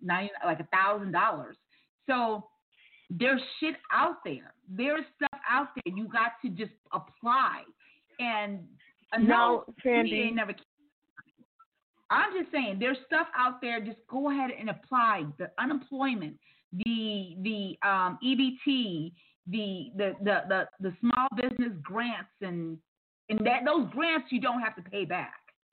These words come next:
Speaker 1: So that is something you gotta take advantage of.
Speaker 2: Wait a minute. But you
Speaker 1: Yeah.
Speaker 2: make it seem like it,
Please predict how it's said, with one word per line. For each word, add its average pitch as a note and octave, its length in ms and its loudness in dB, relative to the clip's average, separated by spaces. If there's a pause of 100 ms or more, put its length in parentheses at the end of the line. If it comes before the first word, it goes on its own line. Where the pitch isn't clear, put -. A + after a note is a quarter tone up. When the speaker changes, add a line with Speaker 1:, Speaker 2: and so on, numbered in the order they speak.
(240)
Speaker 1:
So A3+ 360 2 (140)
that C4+ 360 2
is C4+ 140 -6
something B3+ 400 -4
you G#3+ 80 -8
gotta B3 300 -4 (120)
take A#3+ 120 -8
advantage G#3+ 600 -2
of. C#3+ 180 -6 (1300)
Speaker 2:
Wait A3+ 240 2
a A#3 60 4
minute. G3+ 420 2 (560)
But G#3+ 200 0 (100)
you B3 80 2
Speaker 1:
Yeah. G#4 120 6
Speaker 2:
make - 140 0
it C#4 100 2 (100)
seem A#3 220 2
like F#3+ 300 2 (460)
it, A3+ 180 2